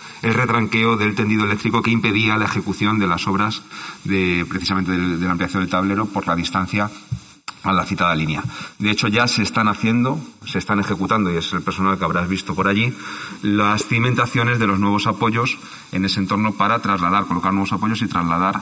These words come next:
y retranquear la línea. Por lo tanto, formalmente, la obra ya ha dado comienzo, ¿vale? Eh, evidentemente, con la llegada de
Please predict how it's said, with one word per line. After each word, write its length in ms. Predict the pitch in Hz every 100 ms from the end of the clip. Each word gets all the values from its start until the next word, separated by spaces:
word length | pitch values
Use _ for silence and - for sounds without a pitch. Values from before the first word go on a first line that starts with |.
| - - -
y 80 | 110
retranquear 500 | 107 98 92 98 92
la 120 | 82
línea. 240 | 76 78 78
Por 100 | 87
lo 60 |
tanto, 360 | 92 98 113 107 - - -
formalmente, 800 | - 107 110 123 123 127 123 123 - - _ 98
la 240 | 98 104
obra 260 | 110 110 113
ya 240 | 104 101
ha 40 |
dado 260 | 98 98 95
comienzo, 400 | 87 85 82 - - - - _ -
¿vale? 160 | 123 - - - - - - -
Eh, 920 | 95 92 90 87 90 90 90 87 - - _
evidentemente, 520 | 92 95 101 101 104
con 120 | 104 92
la 80 |
llegada 340 | 85 90 98 95
de 520 | 92 92 92 92